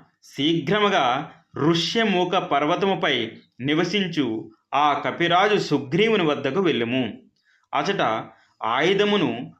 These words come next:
అగ్నికి సమీపమున ఉంచి ప్రమాణపూర్వకంగా అతనితో మైత్రిని ఏర్పరచుకునుము" అని కబంధుడు తెలియజేస్తూ ఉన్నాడు. ఆ కపీశ్వరుడు ఈ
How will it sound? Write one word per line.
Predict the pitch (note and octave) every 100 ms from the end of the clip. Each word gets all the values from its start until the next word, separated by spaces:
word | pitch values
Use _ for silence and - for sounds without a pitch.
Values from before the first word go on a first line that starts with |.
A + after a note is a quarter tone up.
| -
అగ్నికి | A#2 C3 A#2+ - G3 A3 G#3+
సమీపమున | E3+ C#3 D#3 F3+ F#3 F3
ఉంచి | C3+ D#3+ E3 G#3 C3+ G#2 G#2+ _ _ _ _ _ _ -
ప్రమాణపూర్వకంగా | C3+ D3+ G#3 A3+ A3+ E3 E3 E3 D#3+ D3 D3 B2 A#2+ - _ B2+
అతనితో | C#3 D#3+ D#3+ D3+ B2 B2+ - _
మైత్రిని | A#2 A#2+ C3+ E3 E3 - C#3+ F3
ఏర్పరచుకునుము" | D3+ A#2 - A#2 B2 A2+ A2 A#2+ C3+ A#2+ F2+ - _ _ _ _ _ _ _ _ -
అని | C#3+ E3 A#2+ A#2 A#2 - -
కబంధుడు | D3 B2+ D3+ C3 C3
తెలియజేస్తూ | G3 C#3+ B2 A#2 A#2 - A2
ఉన్నాడు. | G#2+ G#2+ G#2 - _ _ _ _ _ _ _ _ _ _ _ _ -
ఆ | C3+ E3
కపీశ్వరుడు | F3+ D3+ - G#3 G#3+ G#3 G#3 C3+ G#2 - _ _ _ _ _ _ _ _ _ _ _ _ _ _ _ _ _ _ _ _ D3
ఈ | F#3+ F#3+ A#2+ -